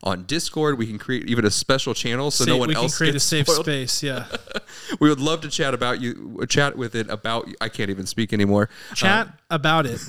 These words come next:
Speaker 2: with you.
Speaker 1: <laughs> I'm so mixed up because I'm so upset
Speaker 2: Yes,
Speaker 1: about
Speaker 2: I understand.
Speaker 1: people get paid to make this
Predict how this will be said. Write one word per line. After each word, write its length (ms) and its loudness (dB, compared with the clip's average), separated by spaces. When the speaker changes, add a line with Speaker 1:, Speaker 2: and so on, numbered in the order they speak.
Speaker 2:
with 300 0
you. 140 -4
Speaker 1:
<laughs> 500 -8
I'm 100 2
so 240 0
mixed 300 -2
up 240 -2
because 340 -2
I'm 140 -2
so 300 2
upset 540 -4
Speaker 2:
Yes, 440 4
Speaker 1:
about 240 -12
Speaker 2:
I 40 2
understand. 560 -4
Speaker 1:
people 300 -2
get 340 -6
paid 500 -4
to 160 2
make 360 4
this 540 0